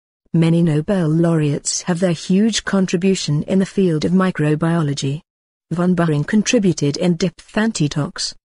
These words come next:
Ronald Ross in malaria. Robert Koch in tuberculosis.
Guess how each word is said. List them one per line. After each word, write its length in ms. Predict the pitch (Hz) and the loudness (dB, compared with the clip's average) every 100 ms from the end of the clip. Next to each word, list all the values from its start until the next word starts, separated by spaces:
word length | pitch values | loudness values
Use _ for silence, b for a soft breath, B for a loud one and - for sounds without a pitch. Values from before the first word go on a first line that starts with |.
| _ _ _ - | _ _ _ -2
Ronald 420 | 190 175 175 165 | 0 2 0 2
Ross 240 | 165 170 - | 0 0 0
in 140 | 180 | 0
malaria. 640 | 185 202 170 151 147 143 156 _ _ _ _ - | 2 2 0 0 0 -2 -6 _ _ _ _ 0
Robert 380 | 180 190 220 - | 2 2 -2 -4
Koch 480 | 208 180 - - | -2 -2 -2 -2
in 180 | 220 214 | 2 2
tuberculosis. 1160 | - 190 170 143 156 - 196 160 - 131 - | 2 0 0 -4 -4 0 0 0 -2 -4 -6